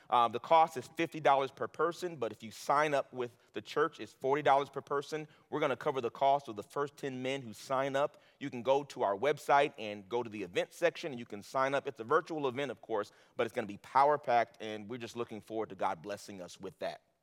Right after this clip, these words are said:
So I wanted to share that with you. The other thing I wanted to share with you, actually, before I get into the message, is the fact that we wanna connect with you. And, you know, the quarantine has made it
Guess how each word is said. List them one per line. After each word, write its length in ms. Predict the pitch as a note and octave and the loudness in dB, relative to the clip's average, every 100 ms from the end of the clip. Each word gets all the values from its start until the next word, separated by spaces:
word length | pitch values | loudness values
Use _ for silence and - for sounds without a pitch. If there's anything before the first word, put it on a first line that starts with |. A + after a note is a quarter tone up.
| _ _ - _ - - | _ _ -20 _ -20 -6
So 100 | A#2 | -4
I 40 | |
wanted 140 | A#2 A2+ | -2 -4
to 60 | |
share 180 | - A2 | -6 -2
that 220 | G#2+ G2 | -2 -2
with 160 | F#2+ - | -8 -14
you. 160 | F2 E2+ _ _ - - | -16 -16 _ _ -18 0
The 120 | C3 | 2
other 140 | A3 | 4
thing 160 | G#3 F3+ | 4 4
I 40 | |
wanted 240 | D#3 C#3+ B2+ | 4 2 -2
to 60 | |
share 160 | D3 D3 | 2 2
with 160 | C3+ | 2
you, 100 | A#2+ | -2
actually, 320 | A#2 B2+ - A#2+ | 2 2 0 -8
before 260 | A2 B2 | -4 0
I 60 | A2+ | 0
get 160 | G#2 | -2
into 140 | G#2+ G#2+ | -12 -12
the 80 | G#2 | -6
message, 380 | A2 A2 D3 - | -6 -6 -10 -8
is 180 | C#3+ D#3 | -4 -2
the 80 | D3+ | -4
fact 420 | C#3 A#2 G2+ G#2 | -2 0 2 0
that 200 | A#2+ A2+ | -2 -2
we 80 | A#2+ | -4
wanna 240 | F3+ E3+ B2 | 0 0 0
connect 480 | - G#2+ B2+ - | -6 -2 -2 -2
with 180 | A2+ G2+ | -8 -12
you. 240 | F#2 E2+ F2 _ - - - | -14 -18 -20 _ -20 -6 0
And, 720 | C3 C3 B2+ B2+ B2 B2 A#2 - | 4 4 4 2 0 -6 -10 -16
you 140 | C#3+ C#3 | -6 -2
know, 340 | A#2 A2+ A2+ G#2+ G#2+ | 0 0 -4 -10 -12
the 120 | A#2 | -12
quarantine 580 | - E3 D#3+ D3+ D3+ B2+ | -2 2 2 2 -4 -6
has 100 | A2 | -4
made 180 | B2 A2+ | -4 -4
it 140 | F2+ | -6